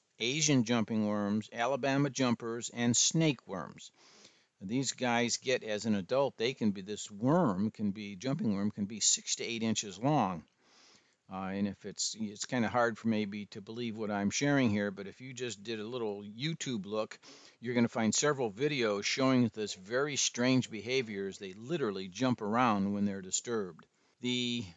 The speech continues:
adult worm, in terms of what we wanna do with these, the adult worm is the one that is generating those overwintering cocoons. So if you're out in the garden and you find them, and they're gonna be very easy to identify, they're gonna be much larger,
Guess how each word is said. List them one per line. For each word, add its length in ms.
adult 440
worm, 420
in 100
terms 300
of 100
what 160
we 80
wanna 280
do 200
with 160
these, 320
the 140
adult 400
worm 440
is 200
the 100
one 280
that 100
is 160
generating 760
those 300
overwintering 800
cocoons. 600
So 360
if 160
you're 140
out 200
in 120
the 60
garden 440
and 180
you 120
find 420
them, 220
and 160
they're 100
gonna 200
be 160
very 260
easy 400
to 420
identify, 720
they're 160
gonna 200
be 120
much 320
larger, 640